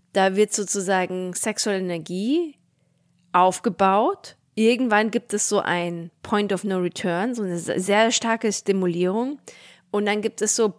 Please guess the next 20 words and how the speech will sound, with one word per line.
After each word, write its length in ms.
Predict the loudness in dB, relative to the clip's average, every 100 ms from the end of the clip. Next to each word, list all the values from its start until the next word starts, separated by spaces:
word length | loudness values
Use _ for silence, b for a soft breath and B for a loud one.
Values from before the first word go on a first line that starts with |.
| -6
puh, 360 | -4 -4 -10 -12
diese 260 | -6 -4 -4
Entladung. 580 | -4 -6 -6 -8 -12 -20 _ _ _ _ B B B B B B _ 4
Und 380 | 4 4 -2 2
was 260 | 2 2
hier 140 | 0 0
passiert, 420 | 0 -2 -2 -2
ist, 200 | -2 -2
dass 180 | -6 -2
Energie 480 | -2 0 2 0 0
nach 200 | -4 -4
draußen 720 | -6 -4 -2 -2 -6 -8 -16 -16
verloren 540 | -2 0 2 0 -4
oder 200 | -6 -6
geschoben 480 | -6 -8 -10 -12 -12
wird. 280 | -12 -16 -20 _ _ _ _ B B B B B B 0
Und 120 | 2
das 200 | 2 4
wollen 300 | 4 4 4
wir 260 | 4 4